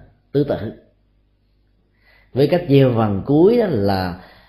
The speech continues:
à, câu thứ nhất và câu thứ ba, chữ cuối của nó ăn vặn với nhau, câu hai, câu bốn. Tức là âm, cái, cái, cái phần, à, cái câu lẻ ăn vặn với câu lẻ và câu chẵn ăn vặn câu chẵn.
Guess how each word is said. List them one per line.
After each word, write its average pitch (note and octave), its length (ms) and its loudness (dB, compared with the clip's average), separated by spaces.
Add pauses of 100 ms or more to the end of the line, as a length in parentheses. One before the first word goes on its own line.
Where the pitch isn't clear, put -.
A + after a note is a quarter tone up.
(140)
à, F2+ 380 -6
câu C3 540 2
thứ D3+ 60 -2
nhất G3+ 320 2
và G2 120 -2
câu A2+ 200 -2
thứ C#3+ 140 -2
ba, A#2+ 420 -4
chữ G#2+ 140 -4
cuối C#3+ 140 0
của D#3 80 -6
nó C#3 240 -4
ăn A#2+ 160 -4
vặn F#2 180 -8
với B2+ 100 -6
nhau, G#2+ 300 -6
câu G#2+ 140 -4
hai, A#2+ 260 -4
câu A2+ 140 -2
bốn. A2 340 -6 (680)
Tức C3 80 0
là G#2 120 2
âm, B2+ 560 -2 (300)
cái, A2 340 -2
cái, C#3+ 160 -4
cái C#3+ 180 -2
phần, G2 320 -4
à, F#2 200 -4 (760)
cái A#2+ 140 -4
câu A#2+ 140 2
lẻ G#2+ 480 -2
ăn A#2 360 -4
vặn F#2+ 180 -6
với B2 100 -4
câu A2+ 160 -2
lẻ F#2 200 -4
và B2 80 -8
câu G#2 120 -4
chẵn A2+ 320 -6
ăn A2+ 140 -8
vặn F2 140 -8
câu G2+ 100 -6
chẵn. - 260 -14